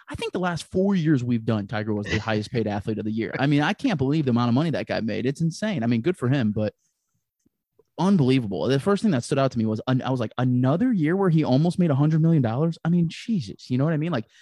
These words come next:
we talk about these basketball guys and they're making these ma-, baseball, making these massive contracts. Nobody's making close to a hundred a year, you know, a year. I, I gotta, I gotta, I gotta look up how much he made just in his golf career,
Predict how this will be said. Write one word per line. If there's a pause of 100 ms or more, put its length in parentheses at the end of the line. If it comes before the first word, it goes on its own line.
(140)
we
talk
about
these
basketball
guys
and
they're
making
these
ma-,
baseball, (200)
making
these
massive
contracts. (240)
Nobody's
making
close
to
a
hundred
a
year, (100)
you
know, (100)
a
year. (840)
I, (1600)
I
gotta, (100)
I
gotta, (320)
I
gotta
look
up
how
much
he
made
just
in
his
golf
career,